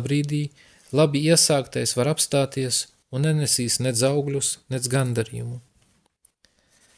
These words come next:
Darbā, kas prasa piepūli, ir nepieciešama atpūta un atslodze, kaut arī darbam būtu viscēlākie nodomi, jo Kristus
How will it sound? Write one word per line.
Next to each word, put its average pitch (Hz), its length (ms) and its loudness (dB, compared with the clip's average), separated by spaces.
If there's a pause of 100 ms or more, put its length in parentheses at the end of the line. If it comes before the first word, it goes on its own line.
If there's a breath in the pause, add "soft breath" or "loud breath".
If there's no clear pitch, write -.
Darbā, 156 380 4
kas 147 240 2
prasa 156 380 4 (180)
piepūli, 131 680 0 (500)
ir 127 80 -2
nepieciešama 147 840 0
atpūta 156 420 -2
un 135 140 0
atslodze, 117 560 0 (160)
kaut 135 180 0
arī 143 220 2
darbam 147 420 0
būtu 139 320 -2
viscēlākie 139 720 2
nodomi, 113 600 -2 (100)
jo 113 160 0
Kristus - 540 0